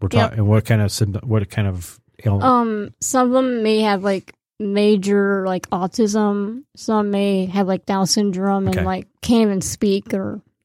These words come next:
Speaker 2: stuff like that.
Speaker 1: But you're, you're with them every day, and you're
Speaker 2: Yeah.
Speaker 1: helping the bus driver out with
Speaker 2: Oh, yeah.
Speaker 1: them, and they love you to death.
Speaker 2: Yeah, those kids are so nice and lovely.
Speaker 1: But it puts you in a different,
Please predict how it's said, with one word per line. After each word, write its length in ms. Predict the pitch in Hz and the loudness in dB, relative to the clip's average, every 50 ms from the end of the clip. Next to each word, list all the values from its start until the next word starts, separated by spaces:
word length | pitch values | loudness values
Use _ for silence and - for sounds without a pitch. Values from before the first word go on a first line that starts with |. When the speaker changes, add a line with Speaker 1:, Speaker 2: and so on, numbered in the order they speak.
| _ | _
Speaker 2:
stuff 260 | - - - - 190 - | -16 -14 -12 -12 -12 -10
like 140 | 208 202 - | -12 -14 -14
that. 160 | - - - | -10 -4 0
Speaker 1:
But 140 | - 110 - | 0 2 4
you're, 220 | 190 208 190 147 - | 4 4 2 2 2
you're 200 | 139 135 165 160 | 2 4 4 6
with 260 | 151 139 131 117 - | 6 6 4 4 4
them 340 | 131 127 143 139 120 110 101 | 2 4 4 4 2 2 0
every 260 | - 110 104 92 98 | 0 0 2 2 0
day, 360 | 90 82 95 87 87 90 92 98 | 0 0 0 0 0 0 0 0
and 80 | 101 | 2
you're 320 | 101 101 104 104 101 - - 107 | 2 2 2 2 0 -2 -6 -4
Speaker 2:
Yeah. 260 | 117 233 220 202 - | 0 2 2 2 2
Speaker 1:
helping 340 | - - 120 107 - 107 98 | 0 2 2 2 2 2 0
the 60 | 90 | 0
bus 220 | 80 92 90 87 | 2 0 0 0
driver 280 | - - 90 87 85 87 | 0 -2 -2 -2 -2 -2
out 120 | 87 87 | -2 0
with 80 | 87 90 | 0 2
Speaker 2:
Oh, 80 | - 101 | 2 2
yeah. 60 | 95 | 4
Speaker 1:
them, 240 | 87 90 92 90 87 | 2 2 2 0 0
and 300 | 85 85 90 87 87 - - | -2 -4 -4 -8 -10 -12 -8
they 200 | 98 95 101 101 | -2 0 2 2
love 220 | 95 95 90 82 | 4 2 0 0
you 60 | 85 | -4
to 100 | 80 87 | -6 -6
death. 280 | 85 80 80 76 82 87 | -6 -4 -4 -2 -2 0
Speaker 2:
Yeah, 180 | - 226 220 220 | 2 2 2 2
those 200 | 254 247 233 - | 2 2 0 0
kids 220 | - 226 196 202 | -2 -2 -2 -2
are 260 | 202 190 180 180 170 | -4 -8 -8 -8 -8
so 380 | - - - - 208 196 190 180 | -8 -8 -6 -6 -4 -4 -4 -4
nice 320 | 175 170 202 226 190 170 | -6 -6 -6 -8 -6 -6
and 120 | 185 180 175 | -6 -6 -6
lovely. 360 | 175 175 208 254 240 214 214 | -6 -8 -8 -10 -10 -4 0
Speaker 1:
But 240 | 135 170 160 135 143 | 2 2 2 2 2
it 180 | 156 139 113 | 0 0 2
puts 300 | - 147 156 143 - - | 2 2 2 2 2 0
you 360 | 175 190 175 156 151 147 101 | 2 4 4 4 4 2 2
in 100 | - 135 | 2 2
a 60 | 123 117 | 2 2
different, 360 | 120 120 - 120 117 - | 2 2 0 0 -2 -4